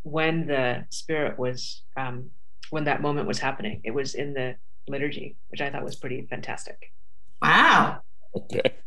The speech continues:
Speaker 2: They could
Speaker 3: Uh,
Speaker 2: script it in.
Speaker 1: In
Speaker 3: Yeah.
Speaker 1: good order. Yeah. They, they had, they had her under control. Um,
Speaker 3: <laughs> Yes, they did.
Speaker 1: Well, but par-, so part of that work, though, right, why, why I, I find this, I find this topic of charismatic renewal so interesting,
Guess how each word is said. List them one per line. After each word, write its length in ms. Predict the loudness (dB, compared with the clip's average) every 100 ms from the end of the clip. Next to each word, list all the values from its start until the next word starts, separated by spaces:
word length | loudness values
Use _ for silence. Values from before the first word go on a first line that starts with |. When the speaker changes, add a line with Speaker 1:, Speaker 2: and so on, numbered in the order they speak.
| -6 -6 -6 -2
Speaker 2:
They 140 | 4 8
could 160 | 10
Speaker 3:
Uh, 20 | 8
Speaker 2:
script 440 | 8 6 6 8
it 120 | 8
in. 480 | 10 8 8 4 0 -2 -4 -4 -2 6
Speaker 1:
In 100 | 10
Speaker 3:
Yeah. 100 | 12
Speaker 1:
good 120 | 12
order. 440 | 12 8 6 2 4
Yeah. 300 | 4 6 2 -2
They, 240 | 0 0 0
they 140 | -2
had, 280 | 0 0 0
they 140 | 2 2
had 240 | 4 2
her 140 | 2
under 240 | 2 0 -2
control. 540 | -2 -2 0 0 -2 -6 -6 -4 -4
Um, 600 | 2 8 8 8 2 -4 -4
Speaker 3:
<laughs> 340 | -4 -4 -2
Yes, 500 | 4 8 10 10 10
they 120 | 8 10
did. 420 | 10 10 6 2 -4 -6 -4 -2
Speaker 1:
Well, 100 | 0
but 140 | 0 0
par-, 200 | 0 0 4
so 160 | 4
part 220 | 6 6 6
of 80 | 8
that 280 | 6 6
work, 340 | 4 4 4 2
though, 160 | 2 4
right, 220 | 2 0
why, 240 | 4 4 2 0
why 300 | 2 2 2
I, 180 | 0 -2 -6 -2
I 100 | -2
find 200 | 0 -2
this, 220 | -2 -4 -6 -4
I 80 | -2
find 200 | 0 -2
this 120 | -4 0
topic 320 | 2 2 0
of 80 | 0
charismatic 340 | 0 0 0
renewal 240 | -2 -2
so 140 | -2 0
interesting, 420 | 0 -2 -4 -6